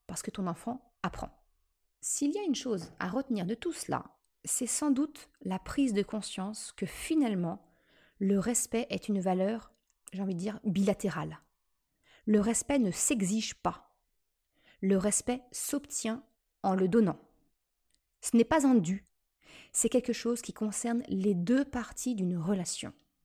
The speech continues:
Mais alors, comment apprendre le respect à ton enfant ? Eh bien, ma proposition,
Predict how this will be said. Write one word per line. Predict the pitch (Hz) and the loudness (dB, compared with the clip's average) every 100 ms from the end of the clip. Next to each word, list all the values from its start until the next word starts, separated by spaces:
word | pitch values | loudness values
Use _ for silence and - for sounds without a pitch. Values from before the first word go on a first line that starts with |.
| _ _ _ _ _ _ _ _ _ _ _ - _ - | _ _ _ _ _ _ _ _ _ _ _ -20 _ -4
Mais | |
alors, | 202 226 247 - _ _ _ _ _ _ - | 0 0 0 -6 _ _ _ _ _ _ 0
comment | 254 240 254 233 - _ _ | 4 4 2 -2 -10 _ _
apprendre | - 170 - - 202 285 254 180 208 | -4 -4 -4 2 6 8 8 4 -4
le | 202 190 | 0 2
respect | 185 185 - 240 | 2 0 0 -2
à | 233 | -2
ton | 196 | -2
enfant ? | 180 - - - _ _ _ _ _ _ _ _ _ _ | -4 -6 -12 -16 _ _ _ _ _ _ _ _ _ _
Eh | 190 | -2
bien, | 233 | 2
ma | 262 | 2
proposition, | 269 233 208 - 247 269 | 0 0 -2 -2 -2 -2